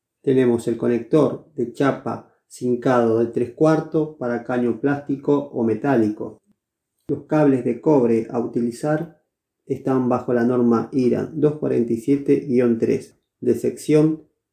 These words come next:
uno coma cinco milímetros cuadrados y dos coma cinco milímetros cuadrados. Para circuitos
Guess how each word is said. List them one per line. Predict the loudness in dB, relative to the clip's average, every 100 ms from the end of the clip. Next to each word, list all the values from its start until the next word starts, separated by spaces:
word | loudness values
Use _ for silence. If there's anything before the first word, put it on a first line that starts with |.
| _
uno | 0 0
coma | 2 0
cinco | 0 -2 -2 0
milímetros | 2 2 2 0 -2
cuadrados | -2 0 4 4 2 -2
y | -2
dos | 2 2
coma | 0 -4 -2
cinco | -2 -2 0 0
milímetros | 2 2 0 -4 -6
cuadrados. | -4 -4 -4 -8 -14 _ _ _ _ _ _ _ _ _ _ _ _ _
Para | 0 0
circuitos | 2 0 4 4 4 2 2 -8